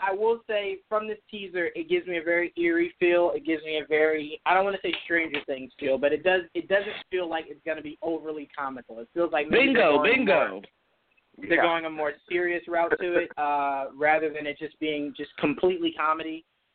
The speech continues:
Speaker 1: Um, so it looks like it, it's gonna be a lot of fun. It does not come out until next year, which I thought was really weird that we got a teaser this, this early, but cool.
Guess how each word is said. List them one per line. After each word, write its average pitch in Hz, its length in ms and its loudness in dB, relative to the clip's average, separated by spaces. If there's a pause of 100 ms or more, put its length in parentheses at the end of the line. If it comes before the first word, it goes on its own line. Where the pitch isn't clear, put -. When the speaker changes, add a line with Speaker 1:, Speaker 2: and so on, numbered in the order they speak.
(100)
Speaker 1:
Um, 170 340 2
so 220 60 -4
it 220 160 -4
looks 254 180 -4
like 233 140 -6
it, 208 140 -10
it's 196 260 -16
gonna 196 160 -8
be 190 80 -6
a 185 80 -6
lot 175 180 -2
of 170 80 -12
fun. 180 280 -8
It 180 180 -14
does 185 200 -4
not 180 220 -8
come 175 140 -8
out 160 200 -6
until 151 300 -8
next 135 400 -10
year, 190 460 0 (240)
which 160 160 -4
I 165 100 4
thought - 180 -4
was 147 160 -14
really 156 220 -4
weird 151 220 -6
that 139 80 -8
we 147 100 -14
got 143 160 -6
a 123 60 -14 (100)
teaser 180 560 -6
this, 160 140 -8 (240)
this 156 140 -4 (100)
early, 170 300 6
but 180 180 -6
cool. 214 260 2